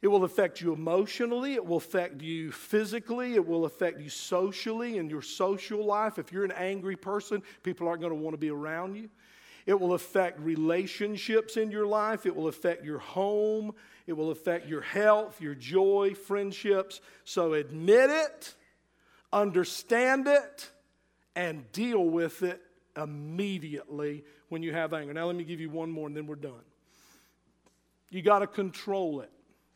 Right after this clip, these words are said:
You gotta control it. Your anger has to be brought under control. And I'm gonna give you a little three-step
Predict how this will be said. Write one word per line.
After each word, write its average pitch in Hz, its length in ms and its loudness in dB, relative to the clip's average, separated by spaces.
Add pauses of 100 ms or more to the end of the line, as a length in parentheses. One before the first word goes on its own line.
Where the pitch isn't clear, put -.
You 156 80 -12
gotta 156 240 -2
control 165 680 -6
it. 110 60 -18 (1300)
Your 143 220 -8
anger 190 240 0
has 196 140 0
to 165 80 -16
be 180 80 -6
brought 185 260 4
under 196 80 -2
control. 196 320 -2
And 190 80 2
I'm 202 60 2
gonna 220 120 2
give 247 200 -4
you 240 80 4
a - 20 6
little 208 180 6
three-step 226 800 -2